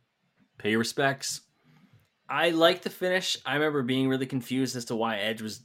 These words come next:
in the tweener role, and then I remembered they're probably setting up for the triple threat, and with the triple threat, it's probably better to have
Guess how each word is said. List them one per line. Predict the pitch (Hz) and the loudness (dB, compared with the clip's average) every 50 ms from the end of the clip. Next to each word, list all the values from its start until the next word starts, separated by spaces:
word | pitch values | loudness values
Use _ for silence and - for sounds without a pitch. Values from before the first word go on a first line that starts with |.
| - | -10
in | 117 117 | -6 -6
the | 107 104 | -6 -6
tweener | - - - 123 123 120 117 | -8 -8 -6 -4 -2 -2 0
role, | 117 120 117 110 | 2 4 4 2
and | 104 | 2
then | 101 101 | 0 -4
I | 101 | -4
remembered | 101 101 95 95 92 90 | -4 -6 -6 -6 -6 -6
they're | 101 95 | -6 -8
probably | - 107 104 101 95 | -6 -6 -6 -6 -6
setting | - 110 95 98 | -6 -6 -6 -6
up | 92 92 - | -8 -8 -10
for | - | -14
the | 101 - | -14 -10
triple | - 123 117 117 | -10 -8 -6 -6
threat, | 113 - 117 113 98 | -6 -2 0 -2 0
and | 87 107 | -2 -6
with | 104 - | -10 -10
the | 95 | -12
triple | - - 113 104 107 101 | -8 -8 -8 -8 -8 -12
threat, | - - 107 101 87 78 | -8 -6 -4 -4 -4 -6
it's | 78 - | -8 -10
probably | - 95 87 82 92 | -8 -8 -8 -8 -8
better | 85 92 87 82 - | -10 -10 -12 -10 -12
to | 87 | -14
have | - - - 82 78 - | -12 -10 -10 -10 -12 -14